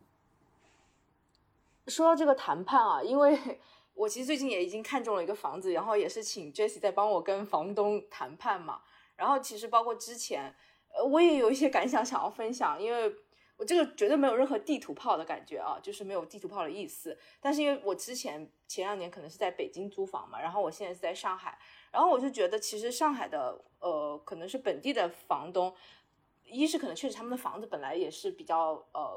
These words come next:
贵价一些的，然后房子的内外其实确实也比较好，但他们同时对租客的要求其实也真的非常高，就跟我在北京租房的感受是完全不一样的。第一就是他们会要求要看这个房，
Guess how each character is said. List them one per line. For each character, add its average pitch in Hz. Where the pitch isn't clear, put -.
贵 269
价 170
一 156
些 156
的， 143
然 139
后 175
房 170
子 196
的 156
内 220
外 190
其 185
实 -
确 254
实 185
也 151
比 -
较 185
好， -
但 302
他 285
们 285
同 214
时 226
对 262
租 285
客 330
的 180
要 240
求 220
其 190
实 196
也 175
真 240
的 254
非 214
常 147
高， 151
就 -
跟 262
我 180
在 214
北 185
京 202
租 233
房 170
的 170
感 180
受 196
是 196
完 165
全 196
不 208
一 190
样 208
的。 -
第 262
一 262
就 269
是 247
他 247
们 240
会 254
要 233
求 208
要 180
看 202
这 190
个 175
房， 160